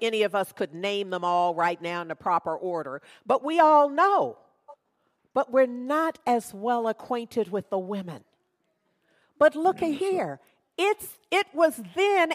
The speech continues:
Speaker 1: as it is now. When we look at elections, for example, right now, who is electing the people? Well, first of all, there are more women.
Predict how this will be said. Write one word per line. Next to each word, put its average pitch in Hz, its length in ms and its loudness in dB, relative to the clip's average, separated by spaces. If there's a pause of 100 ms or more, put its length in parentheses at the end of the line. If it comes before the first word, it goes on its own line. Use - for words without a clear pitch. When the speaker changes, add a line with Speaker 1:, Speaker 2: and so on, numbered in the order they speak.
Speaker 1:
as 349 240 4
it 349 100 0
is 359 240 0
now. 381 420 -4 (920)
When 359 480 -2
we 359 180 0
look 339 440 0 (120)
at 302 340 2
elections, 262 1000 -2 (140)
for 202 180 0
example, 170 520 -4
right 170 240 -2
now, 143 280 -6 (720)
who 427 420 4
is 320 220 0
electing 254 520 2
the 226 80 -4
people? 277 420 -8 (1300)
Well, 339 140 2
first 440 320 2
of 359 60 6
all, 311 100 6
there 311 80 6
are 311 40 2
more 311 200 6
women. 427 300 0